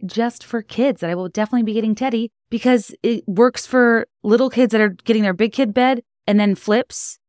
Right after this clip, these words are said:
to be, uh, a little softer 'cause, you know, kid beds are kind of firm. In my office, I have one of their medium feel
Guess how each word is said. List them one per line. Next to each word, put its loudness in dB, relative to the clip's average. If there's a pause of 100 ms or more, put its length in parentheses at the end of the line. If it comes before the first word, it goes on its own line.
(140)
to -8
be, 0
uh, 0
a -6
little -2
softer 0
'cause, -4
you -2
know, 0
kid -4
beds -2
are -4
kind -2
of -6
firm. -2
In 2
my 2
office, -2 (100)
I 0
have -2 (200)
one -2
of -6
their 0
medium 2
feel 0